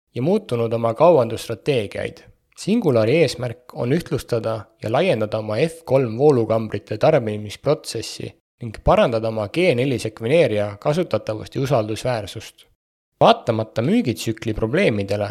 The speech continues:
kavatseb ettevõte seada prioriteediks G nelja skaleerimise,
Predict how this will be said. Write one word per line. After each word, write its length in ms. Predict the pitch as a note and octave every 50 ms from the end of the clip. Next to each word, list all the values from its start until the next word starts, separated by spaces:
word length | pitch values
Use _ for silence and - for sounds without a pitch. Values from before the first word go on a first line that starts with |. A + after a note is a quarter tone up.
| G2+ - _ -
kavatseb 400 | C3+ D#3 F#3 F#3 F3+ - A#2 A#2
ettevõte 560 | - A#3 - - - A2+ A2 A2 - - G#2 G#2+
seada 380 | - F#3+ G3+ G#3 D#3 - G#2+
prioriteediks 800 | G#2 A#2+ A2+ G#2+ A2 G#2 - - D#3+ E3 C#3 A#2 G#2 - - - - - _ _
G 180 | - E3+ G3+ F#3
nelja 240 | C#3 C3 C3+ C3+ C3
skaleerimise, 800 | - - - C#3+ C3 A#2 G#2+ G#2 G2 G#2 G#2 A#2 G#2 - B2